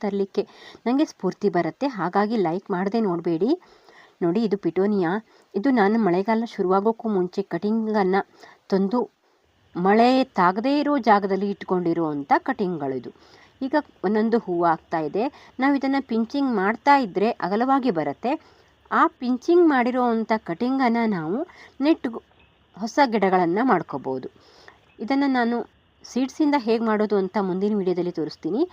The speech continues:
ಇದು ನಾನು ಕಟಿಂಗ್ ಹಾಕ್ಕೊಂಡಿದ್ದೀನಿ, ಅದನ್ನು ನಾವು ಹೆಚ್ಚೆಚ್ಚು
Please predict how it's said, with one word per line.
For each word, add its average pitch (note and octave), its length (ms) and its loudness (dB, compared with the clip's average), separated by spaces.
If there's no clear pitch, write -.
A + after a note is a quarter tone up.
ಇದು D#4 100 4
ನಾನು A#3+ 160 2
ಕಟಿಂಗ್ A#3+ 360 -2
ಹಾಕ್ಕೊಂಡಿದ್ದೀನಿ, F#3+ 640 0
ಅದನ್ನು D4+ 280 4
ನಾವು B3 120 0
ಹೆಚ್ಚೆಚ್ಚು - 400 -4